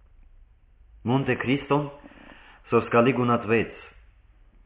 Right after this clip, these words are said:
Նա հասկացավ, որ իր վրեժխնդրության մեջ չափնանցել է։ Հասկացավ, որ այսուհետև չի համարձակվի ասել. "Աստված ինձ հետ է ու ինձ հովանավոր"։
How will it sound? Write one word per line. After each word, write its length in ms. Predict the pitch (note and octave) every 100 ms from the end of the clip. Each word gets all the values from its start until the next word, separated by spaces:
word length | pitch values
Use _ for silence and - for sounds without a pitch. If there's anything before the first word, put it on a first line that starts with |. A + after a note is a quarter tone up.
| - -
Նա 120 | G#2
հասկացավ, 640 | A2 G#2+ - G#2+ - A#2 G#2
որ 140 | G#2
իր 80 | A2
վրեժխնդրության 840 | G2 G#2 G#2 - G2+ G2+ F#2+ G#2 F#2 F2+
մեջ 400 | G#2+ D3+ D#3+ - - - - _
չափնանցել 840 | - A2 G#2 G2+ G#2 G2 G2+ F2+
է։ 100 | E2 D2 - _ _ _ _ - - -
Հասկացավ, 600 | G#2+ - A2 G2+ G#2+ G2+
որ 120 | G#2
այսուհետև 500 | G#2 - G2+ G2+ G2
չի 220 | - - D#3
համարձակվի 600 | B2+ G#2 G2+ G2+ G2+ G#2
ասել. 340 | G2 G#2+ G#2+ G2 - - - -
"Աստված 600 | G2+ G#2+ - A2 A#2 A2+ -
ինձ 280 | F#2+ F2
հետ 260 | - B2 D#3+
է 100 | D#3 E3 E3 - -
ու 160 | - G#2+
ինձ 260 | G#2 A#2+ -
հովանավոր"։ 640 | G#2+ G#2+ G2 F#2+ F2